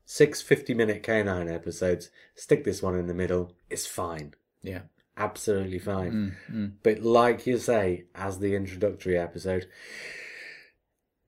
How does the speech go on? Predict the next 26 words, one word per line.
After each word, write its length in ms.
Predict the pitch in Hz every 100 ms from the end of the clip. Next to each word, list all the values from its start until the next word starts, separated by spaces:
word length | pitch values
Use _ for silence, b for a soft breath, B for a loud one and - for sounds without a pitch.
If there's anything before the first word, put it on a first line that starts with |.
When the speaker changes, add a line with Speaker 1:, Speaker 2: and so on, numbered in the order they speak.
| _
Speaker 1:
and 180 | 131 139
yeah, 340 | 139 107 78 -
if 120 | -
you're 80 | 135
gonna 160 | 175
do 100 | 143
a 20 | 127
pilot 340 | 131 113 90
episode, 520 | 85 - 92 87 - - _ -
okay, 320 | 110 95 85
have 260 | 90 107 - _ _ _
K 260 | - 117 117
nine's 720 | 107 104 95 95 92 92 -
first 400 | - 110 98 -
appearance 540 | - 107 90 85 85
be 160 | - 92
part 260 | 98 92
of 120 | 87 85
the 80 |
story, 580 | 87 - 120 104 76 78 -
Speaker 2:
Mm. 280 | 110 101 98 _ _ -
Speaker 1:
and 180 | 98
not 240 | 110 127 101
with 120 | 104
the 80 | 104
Coven, 500 | - 85 80 78